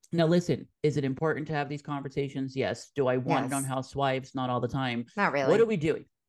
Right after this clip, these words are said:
Speaker 1: What are we doing? We already, like, there's really
Speaker 2: Yeah.
Speaker 1: nothing else to talk about. Like, we've been talking about this for seventeen episodes, and it's just a
Speaker 2: But
Speaker 1: refresher.
Speaker 2: Garcelle, like, I feel like in this episode, when Dorit did discuss with her, like, people,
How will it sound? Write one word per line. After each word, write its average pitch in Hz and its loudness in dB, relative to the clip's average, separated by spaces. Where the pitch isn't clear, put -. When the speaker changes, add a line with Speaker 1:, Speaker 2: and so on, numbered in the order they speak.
Speaker 1:
What 240 6
are 370 6
we 302 4
doing? 131 2
We 147 0
already, 175 -2
like, 156 -2
there's 185 0
really 233 2
Speaker 2:
Yeah. 151 6
Speaker 1:
nothing 170 -2
else 165 2
to 190 -8
talk 170 -2
about. 180 -4
Like, 156 -2
we've 156 -4
been 156 -4
talking 151 -4
about 151 -6
this 151 -12
for 143 -2
seventeen 139 -2
episodes, 151 0
and 131 -4
it's - -8
just - -4
a 147 -2
Speaker 2:
But 131 -2
Speaker 1:
refresher. 131 2
Speaker 2:
Garcelle, 247 4
like, 240 2
I 185 2
feel 202 -2
like 208 -2
in 185 0
this 180 -2
episode, 185 -2
when 175 0
Dorit 165 -4
did 170 -2
discuss 156 -2
with 165 -2
her, 175 4
like, 147 0
people, 147 0